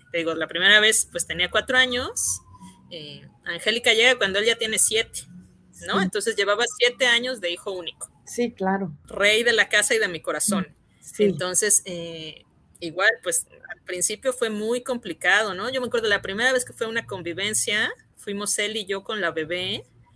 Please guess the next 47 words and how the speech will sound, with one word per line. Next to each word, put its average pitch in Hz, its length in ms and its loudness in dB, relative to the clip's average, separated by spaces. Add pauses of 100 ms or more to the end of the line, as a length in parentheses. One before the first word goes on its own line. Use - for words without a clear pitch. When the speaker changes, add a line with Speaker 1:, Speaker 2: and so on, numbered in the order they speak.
(240)
Speaker 1:
y 160 300 -6
no, 190 240 -4
o 285 100 -2
sea, 220 180 2
él 254 80 2
estaba 240 300 0
en 233 80 0
un 240 100 0
rincón 214 460 -2
de 247 80 4
la 208 140 2
ludoteca 185 760 -2
y 294 40 -8
no 208 200 -6
se 269 120 -4
acercaba, 226 640 -4 (220)
¿no? 240 340 -6 (240)
Y 180 100 -14
me 175 80 -8
acuerdo 202 200 -4
que 233 80 -8
me 208 100 -2
decía, 185 380 0
"Ven". 220 420 0 (960)
Y 185 140 -12
yo, 185 240 -6 (160)
¿no? 208 160 -2
Así, 196 360 -2 (120)
traía 170 260 2
la 208 120 6
bebé 196 220 -2
cargada, 208 380 0 (200)
"Tú 277 140 2
sola". 254 680 2 (180)
<laughs> - 440 -10
Y 247 60 -4
yo 277 80 -2
le 269 100 4
decía, 226 180 -2
"No, 247 180 -8
pues, 233 280 2 (380)
no 202 120 -6
la - 160 -6
puedo 247 180 4
bajar 226 420 -2
aquí", 240 380 -8
o, - 120 -4